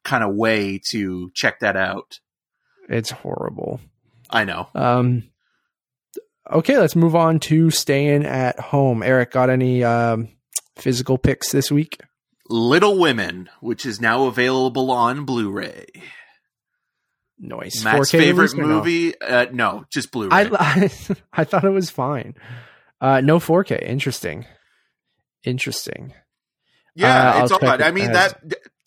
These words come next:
Speaker 1: and that, uh, cover art is still the worst.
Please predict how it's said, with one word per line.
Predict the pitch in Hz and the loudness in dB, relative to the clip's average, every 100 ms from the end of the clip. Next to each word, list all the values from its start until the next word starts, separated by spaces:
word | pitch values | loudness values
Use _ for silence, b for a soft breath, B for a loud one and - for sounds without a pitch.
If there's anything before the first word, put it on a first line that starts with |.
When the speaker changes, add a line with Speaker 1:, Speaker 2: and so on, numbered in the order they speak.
| _ | _
Speaker 1:
and | 165 156 139 | -4 -4 -2
that, | 151 160 143 | 2 2 2
uh, | 135 123 120 113 110 - _ _ _ - - | 0 0 0 -2 -6 -12 _ _ _ -20 -16
cover | - 165 160 151 | -4 0 2 4
art | 110 95 | 2 0
is | 107 104 | -6 -6
still | - 139 127 113 98 | -4 -2 0 -2 -4
the | 95 107 | -6 -4
worst. | 107 87 80 - - | -4 -6 -8 -8 -8